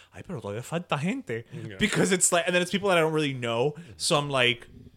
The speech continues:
Speaker 1: "Oh, this cheerleading lady again? Oh, she's still here.
Speaker 2: Oh, but
Speaker 1: Okay."
Speaker 2: she's good.
Speaker 1: She's okay.
Speaker 2: No, no, no. I mean her, her, like, from Cheer.
Speaker 1: Oh, no, no, but I'm saying as far as the dance, uh, she's
Speaker 2: Yeah.
Speaker 1: okay.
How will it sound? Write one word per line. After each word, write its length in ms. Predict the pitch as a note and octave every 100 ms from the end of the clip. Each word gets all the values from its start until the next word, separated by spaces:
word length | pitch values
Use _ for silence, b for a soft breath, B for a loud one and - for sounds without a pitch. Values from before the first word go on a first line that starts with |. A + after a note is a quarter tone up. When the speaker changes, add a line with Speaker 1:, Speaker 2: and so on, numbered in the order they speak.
| -
Speaker 1:
"Oh, 380 | A#2+ F#3+ G2 F#2 B2 - -
this 340 | B2+ D#3 - - - -
cheerleading 540 | - C3+ E3+ G3+ G3
lady 400 | G3 G#3 A3 A3+
again? 440 | G#3+ A3 A#3 C4 B3+
Oh, 160 | D4 D4
she's 180 | -
still 160 | B3+ A3+
here. 220 | D3+ A#2
Speaker 2:
Oh, 100 | C3
but 120 | C3+ -
Speaker 1:
Okay." 80 | C3+
Speaker 2:
she's 60 |
good. 360 | A2 G2 F2+ - - - _ _ - B F#3 B
Speaker 1:
She's 220 | - F4
okay. 260 | E4+ - - - _ - - B B B
Speaker 2:
No, 140 | D3+ G#3
no, 140 | A3
no. 100 | F#3
I 80 | E3
mean 160 | E3+ C#3+
her, 120 | D#3+
her, 320 | C#3 D#3+ C#3+
like, 200 | A#2+ A2
from 160 | A#2 G2+
Cheer. 460 | - B2+ F#2 F2+ - _ A3
Speaker 1:
Oh, 100 | G#3
no, 80 |
no, 100 | G#3 D3+
but 80 |
I'm 40 | C#3+
saying 240 | D#3 A#2
as 80 | A#2
far 80 | C#3
as 60 | C#3+
the 60 |
dance, 480 | B2 A#2 C3 - -
uh, 120 | D#3 D3
she's 260 | - A#2
Speaker 2:
Yeah. 120 | A2
Speaker 1:
okay. 380 | A2+ - C#2+ F#2